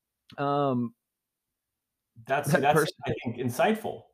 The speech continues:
Speaker 2: But you see, that's where I think we miss the mark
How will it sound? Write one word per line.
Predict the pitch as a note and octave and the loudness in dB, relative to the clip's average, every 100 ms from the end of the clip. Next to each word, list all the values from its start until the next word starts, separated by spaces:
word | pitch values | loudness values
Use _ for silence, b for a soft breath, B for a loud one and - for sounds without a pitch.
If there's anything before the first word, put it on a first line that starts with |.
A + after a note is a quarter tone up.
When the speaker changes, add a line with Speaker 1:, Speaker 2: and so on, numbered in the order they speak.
| - | 2
Speaker 2:
But | F3 F3 D3 | 2 2 -8
you | E3 | -8
see, | F3+ | -6
that's | C#3 D3+ F3+ - B2+ | 4 6 6 2 -8
where | C3+ | -4
I | C3+ | -4
think | A2+ C3 A2+ | -4 -10 -8
we | B2 A#2+ | -4 -2
miss | A#2+ A#2 | -2 -4
the | - | -6
mark | G#2 A2 - - | -4 -4 -8 -14